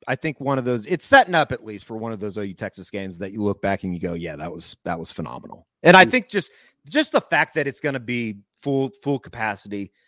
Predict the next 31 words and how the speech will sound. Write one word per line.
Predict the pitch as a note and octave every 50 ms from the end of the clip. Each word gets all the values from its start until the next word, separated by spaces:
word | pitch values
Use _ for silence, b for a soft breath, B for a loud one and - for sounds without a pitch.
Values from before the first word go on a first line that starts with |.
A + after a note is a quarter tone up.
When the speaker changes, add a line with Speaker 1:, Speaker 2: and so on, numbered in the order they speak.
| _ _ _
Speaker 1:
State | - - - C#3 C#3 -
Fair | C3+ C3+ B2+
of | A2+
Texas | - C3 A#2+ G#2+ - - G#2 -
at | A2+ G#2 -
full | - B2 A#2 A2 F#2+
go. | F#2 G#2 G2+ G2+ G2 G2 F#2 - _ _ _ _ _ _ _ _
Like, | - G#2+ G#2 G2+ - - -
uh, | D3 D3
there's, | C#3+ B2 A#2+ E3 G3+ A3 A3+ F#3 E3+ E3+
there | D#3+ D#3 F3+ F#3+ G#3+
was | A3+ F#3 D3
definitely | B2 A#2 F3+ F3+ - - A3 G#3 F#3+ G3+ F#3+
a | E3
part | - - E3 E3 E3 E3+
of | D3+
me | C#3 C3+
last | B2 A2+ B2 B2+ C#3 C#3+ - -
year, | B2 A#2
you | A2 A#2
know, | A#2 A#2
watching | G#2+ A2 A2+ A2+ - - A2+ A2+
it | G#2+ _
from | - A#2+ A#2
Oklahoma | A#2 A2+ - A#2 A2+ G#2+
City, | - - B2 B2+ C3+ A2 F#2 F#2+
uh, | G2+ G2+ G2+ G2 -
from | - A2 G2+
home. | G2 A2+ B2 C3+ B2+
It's | A2+ F#2+ - -
like, | F#2 F2 E2+ F2+